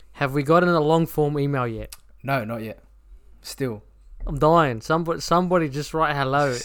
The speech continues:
Speaker 1: and then send it.
Speaker 2: <laughs> Still this, uh,
Speaker 1: <laughs> We're gonna send one to ourselves, bro.
Speaker 2: I, I've gotta switch up the, sw-, switch up the style. See, see what happens.
Speaker 1: Bro, you know what's hilarious? I was talking to Zena today,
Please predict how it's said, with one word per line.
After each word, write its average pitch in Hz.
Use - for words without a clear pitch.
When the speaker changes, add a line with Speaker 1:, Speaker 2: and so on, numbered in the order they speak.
Speaker 1:
and 135
then 147
send 165
it. 165
Speaker 2:
<laughs> 214
Still 147
this, 131
uh, 127
Speaker 1:
<laughs> -
We're 190
gonna 202
send 202
one 196
to 190
ourselves, 170
bro. 147
Speaker 2:
I, 135
I've 127
gotta 139
switch 131
up 127
the, 110
sw-, -
switch 131
up 117
the 101
style. 113
See, 117
see 120
what 113
happens. 110
Speaker 1:
Bro, 143
you 147
know 151
what's 147
hilarious? 131
I 127
was 127
talking 143
to 123
Zena 120
today, 113